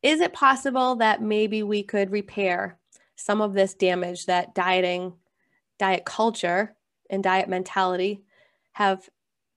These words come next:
had on your relationship with food and your body?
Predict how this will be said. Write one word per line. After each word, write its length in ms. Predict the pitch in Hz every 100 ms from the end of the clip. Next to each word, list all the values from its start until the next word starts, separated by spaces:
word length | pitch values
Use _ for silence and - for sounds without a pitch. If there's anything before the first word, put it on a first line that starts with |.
| _ _
had 500 | - - 208 190 185
on 320 | - 190 190 190
your 400 | 180 175 175 170 _ _ - -
relationship 560 | 214 214 208 202 185
with 160 | 185 175
food 540 | - 254 247 240 233 _ _ _ _ -
and 440 | 202 202 190 196
your 100 | 185
body? 400 | 185 - - 196